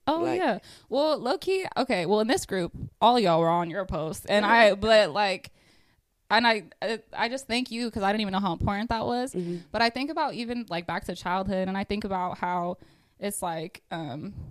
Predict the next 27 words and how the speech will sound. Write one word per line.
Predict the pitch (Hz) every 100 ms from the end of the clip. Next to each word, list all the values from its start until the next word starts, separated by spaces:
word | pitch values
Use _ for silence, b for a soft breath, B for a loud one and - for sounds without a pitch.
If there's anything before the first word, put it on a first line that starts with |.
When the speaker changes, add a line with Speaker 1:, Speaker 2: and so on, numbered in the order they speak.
| -
Speaker 1:
even | 233 254
my | 226 175
mom | 175 226 226 180 185 214
or | 190 196
even | 208 214
my | 175
god-, | 185 190 220
not | 220 214
my, | 175 -
well, | 170
my | 180 175
other | 180
godmom, | 170 175 175
my | 175
foster | 175 196 185 180
Speaker 2:
Mm-hmm. |
Speaker 1:
mom | 180 185
at | 185
the | 185
Speaker 2:
Mm-hmm. | 190
Speaker 1:
time. | 196 190 185
And | 185
it's | 208 -
cr-, | -
so | - 269 311
crazy, | - 262 269 208
like, | 190 180 170